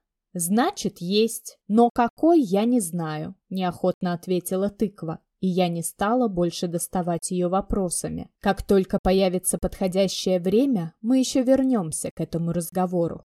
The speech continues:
Огляделась в поисках лотка с пирожками. Повсюду кипела торговля. Люди переговаривались, обсуждали привезённый товар, советовались, торговались.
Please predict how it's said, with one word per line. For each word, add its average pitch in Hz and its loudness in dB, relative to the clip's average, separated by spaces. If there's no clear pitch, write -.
Огляделась 185 2
в - -16
поисках 190 0
лотка 180 -2
с - -2
пирожками. 185 -4
Повсюду 233 4
кипела 180 0
торговля. 180 0
Люди 208 4
переговаривались, 196 2
обсуждали 202 0
привезённый 208 0
товар, 208 0
советовались, 185 0
торговались. 208 0